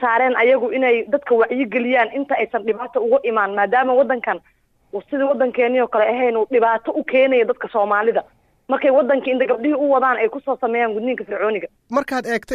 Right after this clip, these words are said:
Speaker 2: Sweden gudaheeda, ma gabdho Soomaaliyeed oo waxaa jira qoysaskooda ay wadaan oo Soomaaliya la geeyo oo kadibna gudniin fircooni lagu soo sameeyo?
Speaker 1: Absolutely, haa, way jirtaa, way jirtaa. Waa la sameeyaa. Waalidku waxay sameeyaan,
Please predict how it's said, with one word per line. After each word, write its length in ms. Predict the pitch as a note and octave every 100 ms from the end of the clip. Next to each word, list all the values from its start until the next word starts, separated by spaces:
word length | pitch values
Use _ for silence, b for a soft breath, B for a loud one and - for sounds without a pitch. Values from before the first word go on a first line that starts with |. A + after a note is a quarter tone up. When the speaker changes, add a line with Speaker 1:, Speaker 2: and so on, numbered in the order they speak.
| G#3+
Speaker 2:
Sweden 460 | - A#3 B3 A3 F#3
gudaheeda, 680 | G3+ A3+ G3+ F#3 F3+ G#3+ F#3+
ma 180 | F#3+ G3+
gabdho 260 | G3+ G#3 A#3+
Soomaaliyeed 600 | - A#3 G#3+ G#3 G#3+ A3
oo 100 | G#3+
waxaa 260 | G3 - G#3+
jira 220 | G3 F#3+
qoysaskooda 640 | G3 F3+ A3 - G#3+ G3
ay 120 | F3+ F#3
wadaan 500 | F#3 F#3 G3 F#3+ F#3
oo 160 | F3+
Soomaaliya 500 | E3 F#3 G3+ F#3+ G3
la 120 | G3 F3+
geeyo 440 | E3 F#3 F#3 G3 F3+
oo 140 | F3+
kadibna 440 | - G#3 F#3+ G3 F#3
gudniin 360 | F3+ G3+ G3+
fircooni 440 | - D3+ F#3+ G3 F#3
lagu 180 | F3 G3
soo 140 | F3
sameeyo? 400 | - C3 A2+ F#2 - -
Speaker 1:
Absolutely, 560 | C#4 D4 - C4 B3 A#3
haa, 240 | A3 B3+
way 220 | A#3+ C#4
jirtaa, 500 | G3+ B3 - A#3 A3 -
way 200 | B3+ C4+
jirtaa. 500 | G3 - A#3 A3+ G#3+
Waa 260 | - A#3+
la 120 | A#3+ A3+
sameeyaa. 260 | A3 A3 A3
Waalidku 400 | A3+ B3+ B3+ B3
waxay 220 | C4+ B3 -
sameeyaan, 360 | G#3+ A3+ A#3+